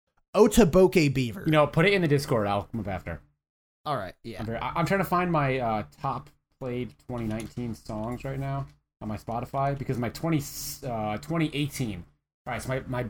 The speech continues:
Speaker 2: top played twenty eighteen songs on Spotify, uh, from memory were, uh, S R seventy-one's, um, oh my god, what the fuck's that song?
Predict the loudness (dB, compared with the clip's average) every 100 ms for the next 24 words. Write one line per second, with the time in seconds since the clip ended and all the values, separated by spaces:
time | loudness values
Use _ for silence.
0 | -10 -6 -4 -2 0 -2 -2 -4 -2 0
1 | -2 -6 -2 -2 -2 -2 -4 -4 -4 -4
2 | -4 -6 -6 -8 -14 _ _ -14 -6 -4
3 | -4 -2 0 2 2 0 -4 -6 -10 -8
4 | -4 -2 -2 -4 -4 -4 -4 -2 0 0
5 | 2 2 2 2 2 0 -2 -4 -8 -10
6 | -8 -4 -4 -4 -6 -10 -16 _ _ _
7 | -20 -10 -8 -6 -6 -4 -4 -4 -6 -6
8 | -6 -8 -8 -8